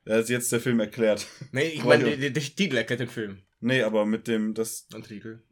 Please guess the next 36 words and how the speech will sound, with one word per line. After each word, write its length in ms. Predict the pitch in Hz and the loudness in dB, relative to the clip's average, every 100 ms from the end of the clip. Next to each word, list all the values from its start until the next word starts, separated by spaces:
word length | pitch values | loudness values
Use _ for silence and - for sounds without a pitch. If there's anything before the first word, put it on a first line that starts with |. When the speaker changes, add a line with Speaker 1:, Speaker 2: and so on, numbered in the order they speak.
| - | -10
Speaker 1:
Zombie 420 | 123 120 110 104 | -2 -2 -2 -4
halt 180 | 95 92 | -8 -10
auch. 180 | 95 _ _ | -14 _ _
Speaker 2:
Ach 40 | 90 | -14
so, 220 | 95 101 | -12 -12
ja. 240 | 90 90 90 _ _ _ | -12 -14 -18 _ _ _
Stimmt. 200 | - 90 - _ | -20 -20 -20 _
Speaker 1:
Ist 120 | - | -18
wichtig. 440 | 101 - - - - - _ _ | -18 -16 -18 -18 -20 -20 _ _
Speaker 2:
Das 240 | - 113 107 | -6 -4 0
wär, 920 | 113 117 117 113 110 110 110 107 107 | 4 6 4 2 0 -2 -2 -2 -4
äh, 20 | 104 _ _ _ _ | -10 _ _ _ _
gut 360 | - 110 104 - _ | -14 -12 -12 -16 _
zu 360 | - - 107 101 _ _ _ _ _ _ | -16 -10 -10 -12 _ _ _ _ _ _
wissen. 480 | 107 98 107 92 82 | -14 -12 -10 -10 -10
Speaker 1:
Tsunami 1040 | 80 110 107 107 101 101 101 101 98 98 | -10 -8 -6 -6 -6 -8 -8 -8 -10 -12
wissen. 880 | 95 90 - - - - 107 110 107 107 107 - _ _ _ _ _ _ _ _ - | -14 -14 -16 -16 -16 -14 -10 -10 -10 -10 -12 -16 _ _ _ _ _ _ _ _ -16
Speaker 2:
Wolltest 280 | 113 - | -14 -12
du 40 | 226 | -10
wissen, 0 | |
wie 100 | 110 | -8
die 80 | 90 | -8
heißt? 420 | 95 165 - - | -8 -10 -14 -20
Steht 120 | _ - | _ -14
das 80 | |
Speaker 1:
Das 140 | 92 120 | -12 -14
Speaker 2:
nicht 100 | 92 | -14
Speaker 1:
kann 120 | 95 | -12
Speaker 2:
dabei? 120 | 95 | -12
Speaker 1:
ich 60 | 170 | -12
kurz 280 | 98 92 - | -16 -16 -14
googeln, 440 | 107 104 90 85 | -12 -12 -12 -14
ist 180 | - - | -16 -16
gar 120 | 92 | -16
kein 140 | 98 92 | -16 -18
Problem. 380 | 90 92 - | -18 -16 -18